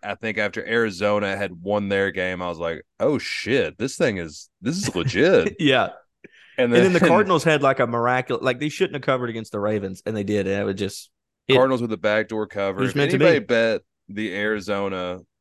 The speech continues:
Speaker 1: parlay, you're welcome.
Speaker 2: Yep. Okay, what are you doing here with the Sun Devils? I, this screams like a Utah spot to me. Off a loss at home against Oregon,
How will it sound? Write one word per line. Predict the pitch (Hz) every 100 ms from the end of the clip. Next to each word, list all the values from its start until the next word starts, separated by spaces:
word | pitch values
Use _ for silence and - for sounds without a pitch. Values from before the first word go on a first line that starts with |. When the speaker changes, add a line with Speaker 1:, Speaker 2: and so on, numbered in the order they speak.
| _ _ -
Speaker 1:
parlay, | 104 95 95 87 82 78 _ _
you're | 90 92
welcome. | 90 82 76 82 69 80 _ _ _ _ _ _ _ _
Speaker 2:
Yep. | 110 107 -
Okay, | 135 127 127
what | 123
are | 175
you | 190
doing | 175 156
here | 147 147
with | 131 127
the | 117
Sun | - 135 127
Devils? | 110 101 95 95 -
I, | 131 - -
this | 165 180 180
screams | - 160 160
like | 151
a | 127
Utah | 107 113 123 117 104
spot | - - 98 -
to | 92
me. | 98 95 -
Off | 113 123
a |
loss | 127 117 110 123 139 -
at | 120
home | 110 110 127 131
against | 123 123 -
Oregon, | 123 131 135 135 135 131